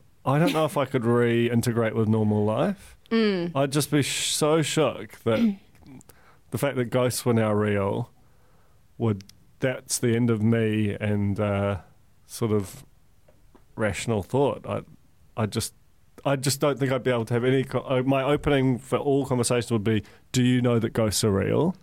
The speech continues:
Speaker 2: Yeah.
Speaker 1: And, and if they said no, then right, right, oh, you know, that, I, I just don't, I feel like it would just disconnect me.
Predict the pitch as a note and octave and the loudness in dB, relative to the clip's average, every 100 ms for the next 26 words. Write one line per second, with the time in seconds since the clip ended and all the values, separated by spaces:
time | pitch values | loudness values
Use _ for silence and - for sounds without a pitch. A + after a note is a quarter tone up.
0 | - - A#3 A3 - - - _ _ - | -20 -4 0 0 -2 -12 -20 _ _ -6
1 | B2 A#2+ A#2 A2+ - - - A2+ A#2 B2+ | -2 0 0 0 -4 -12 -4 -2 0 0
2 | A2 - A#2 B2 B2 A2 A2 A2 A#2 A2 | -2 0 0 2 2 0 -2 -2 -2 -2
3 | G2+ - A2 A2 - - - C3 D3 E3 | -2 -4 -2 -2 -6 -10 -2 2 2 2
4 | C#3+ G#2+ C3 B2+ C#3 C3+ C#3 C#3 F3 F3 | 0 -2 -2 0 0 0 0 -2 0 0
5 | A#2 C3+ E3+ F3 D#3+ C#3 B2+ C3+ - C#3 | 0 -2 -2 -2 -2 -4 -2 -4 -2 -4
6 | - C3 - C#3 B2+ G2+ | -2 -4 -4 -4 -4 -4